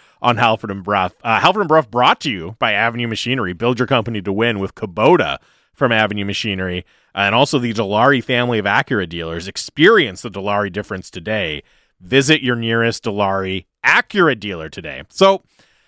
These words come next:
uh, we touched on the Blue Jays a little bit earlier. Obviously, it's, you know, it's coming up on September here. It is the, the stretched drive for Major League Baseball.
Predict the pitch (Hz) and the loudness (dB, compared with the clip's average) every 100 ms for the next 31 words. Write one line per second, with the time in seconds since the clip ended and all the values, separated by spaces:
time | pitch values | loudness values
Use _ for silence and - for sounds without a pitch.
0 | _ - 202 226 302 311 269 247 151 151 | _ 2 2 4 2 2 2 2 2 2
1 | 147 151 135 135 135 123 123 127 123 123 | 4 2 2 2 2 4 4 6 6 6
2 | 139 135 147 131 131 - 107 117 117 - | 4 0 -2 0 0 -2 -4 -2 -2 -4
3 | 107 135 139 143 147 135 135 131 127 113 | 0 0 2 0 -2 -2 0 2 0 2
4 | 131 123 110 120 123 131 120 127 - - | 2 2 0 0 0 0 0 -4 -4 -2
5 | 117 143 - - _ _ _ _ 113 110 | 0 0 -4 -14 _ _ _ _ -2 2
6 | 120 123 127 - - 123 123 123 117 120 | 4 2 0 -4 -2 4 6 4 2 0
7 | 120 120 120 110 104 107 - 117 113 113 | 0 0 -2 -2 -4 -4 -4 2 4 4